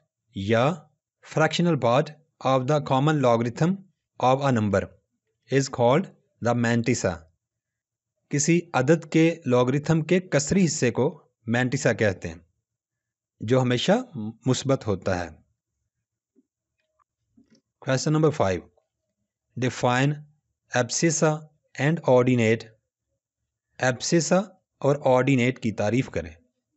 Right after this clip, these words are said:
In point P, X and Y, X coordinate यानी ये वाला coordinate is called abscissa and Y coordinate is called ordinate। मस्तवी के अंदर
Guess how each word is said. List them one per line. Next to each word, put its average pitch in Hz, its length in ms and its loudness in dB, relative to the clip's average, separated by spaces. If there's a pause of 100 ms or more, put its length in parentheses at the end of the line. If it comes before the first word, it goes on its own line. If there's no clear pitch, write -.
(680)
In 147 220 0
point 147 460 0
P, 139 120 4 (760)
X 147 280 0
and 135 180 2
Y, 113 140 4 (640)
X 165 240 0
coordinate 135 600 2 (420)
यानी 131 200 -2
ये 139 160 4
वाला 117 220 4
coordinate 107 600 0 (520)
is 135 180 0
called 135 400 2 (340)
abscissa 156 560 0 (1000)
and 131 240 0
Y 131 200 4
coordinate 127 600 0 (920)
is 127 220 0
called 131 380 2 (280)
ordinate। 117 500 2 (1400)
मस्तवी 156 420 2
के 170 120 -4
अंदर 135 360 0